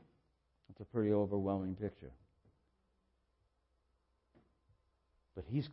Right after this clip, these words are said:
called us into His kingdom,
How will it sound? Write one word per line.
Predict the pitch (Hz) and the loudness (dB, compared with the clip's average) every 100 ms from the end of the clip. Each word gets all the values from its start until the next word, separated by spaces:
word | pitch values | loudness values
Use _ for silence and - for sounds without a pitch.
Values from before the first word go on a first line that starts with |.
| - | 0
called | 127 127 98 | 0 2 0
us | 85 85 - _ _ _ _ _ _ _ _ - _ _ _ _ _ _ _ _ _ _ - _ _ _ - _ _ _ | -2 -6 -18 _ _ _ _ _ _ _ _ -20 _ _ _ _ _ _ _ _ _ _ -20 _ _ _ -20 _ _ _
into | 110 107 110 | -2 0 2
His | 95 90 - - | 2 0 0 0
kingdom, | 120 95 85 85 | 2 2 -2 -6